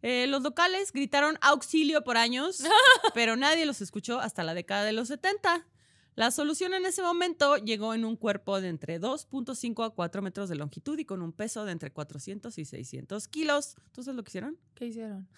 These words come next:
Speaker 1: <laughs> Porque la solución fue llenar los canales de Xochimilco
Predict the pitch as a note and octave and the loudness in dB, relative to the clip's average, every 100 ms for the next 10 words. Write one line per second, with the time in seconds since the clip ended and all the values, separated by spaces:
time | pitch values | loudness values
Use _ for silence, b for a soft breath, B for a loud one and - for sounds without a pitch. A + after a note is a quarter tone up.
0 | - - F3 - _ b b b _ F#3+ | -2 0 -2 -4 _ b b b _ -6
1 | F#3 A3 E4+ A4 F#4 D#4 D4+ D#4 G#3 G3 | -2 0 2 2 2 0 -2 -4 0 2
2 | E3+ F3 F3 A3 B3 G3+ F#3 F3+ F3 D3 | 2 0 -2 -4 -6 -6 -6 -6 -6 -4
3 | D4+ - G#3+ G3+ - F#3 | -4 -2 -2 -4 -4 -6